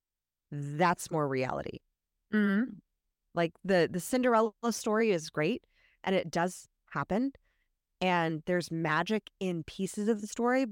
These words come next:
Speaker 1: but I think some of the pieces have been lost in the translation
Speaker 2: Yeah.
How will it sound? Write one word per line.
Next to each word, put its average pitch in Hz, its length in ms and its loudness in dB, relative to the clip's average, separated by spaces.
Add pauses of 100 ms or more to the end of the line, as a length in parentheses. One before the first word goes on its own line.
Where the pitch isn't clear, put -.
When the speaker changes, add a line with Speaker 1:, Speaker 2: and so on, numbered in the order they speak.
Speaker 1:
but 180 160 0
I 165 100 0
think 202 220 -4
some 196 240 -2
of 196 80 2
the 180 80 -2
pieces 160 360 -6
have 151 160 -2
been 147 160 -2
lost 147 280 0
in 196 60 -2
the 180 80 2
translation 139 800 -2 (540)
Speaker 2:
Yeah. 175 180 -2